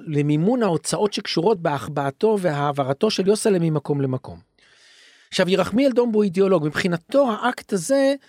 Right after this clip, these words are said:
הוא אקט שבא חשבון עם המפעל הציוני, הילד לא מעניין אותו, יוסלה כילד לא מטריד אותו, לא מזיז לו, גם המשפחה שלו. הדודים של יוסלה גרים בסמיכות אליו בלונדון,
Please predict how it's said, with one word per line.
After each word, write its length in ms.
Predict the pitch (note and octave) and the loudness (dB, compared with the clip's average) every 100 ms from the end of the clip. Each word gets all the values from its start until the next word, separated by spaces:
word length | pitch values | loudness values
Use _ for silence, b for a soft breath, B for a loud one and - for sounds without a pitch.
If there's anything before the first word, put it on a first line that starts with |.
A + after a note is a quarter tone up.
| b b - | b b -6
הוא 100 | G#3+ | -2
אקט 220 | A#3 C#4 | -2 -2
שבא 300 | - F#3 G#3 | -2 0 0
חשבון 420 | A3+ A3 F3+ G#3+ | 0 0 2 2
עם 100 | B3+ | 4
המפעל 320 | A3 F#3+ G3+ G3 | 4 2 2 0
הציוני, 420 | - F#3+ F#3 E3 | 0 0 2 0
הילד 280 | E3+ G#3+ A#3+ | 2 2 4
לא 60 | A#3 | 2
מעניין 220 | A3+ A3 | 2 2
אותו, 240 | G#3+ D#3 C#3+ D#3+ F3 F#3+ - _ _ _ _ - F#3+ - | 2 2 2 0 0 -2 -4 _ _ _ _ -20 -10 0
יוסלה 400 | G3 - C#4 G#3+ | 2 4 2 2
כילד 440 | F3+ F3 A3 F3 | 2 4 4 4
לא 100 | E3 | 2
מטריד 280 | G#3+ G#3 G#3 | 2 2 2
אותו, 180 | G#3 E3+ | 2 2
לא 80 | |
מזיז 300 | E3 E3+ F#3 | 0 0 0
לו, 120 | D#3+ A2 - - | -2 -4 -8 -8
גם 160 | D3 D#3 | -4 -2
המשפחה 400 | E3 - - G3 | -2 -4 -4 -4
שלו. 220 | - C#3+ - _ _ _ _ _ _ _ _ | -2 -4 -6 _ _ _ _ _ _ _ _
הדודים 280 | E3+ E3 G#3 | -2 0 0
של 160 | A3+ F#3+ | 0 2
יוסלה 280 | G3+ A3 F#3 | 2 2 2
גרים 340 | E3 E3+ G3+ F3 | 2 0 -2 -4
בסמיכות 460 | D#3 F3 E3 A#3 | -4 -4 -2 0
אליו 160 | G#3 G3 | 2 2
בלונדון, 360 | F3+ G3 G#3 | 0 0 0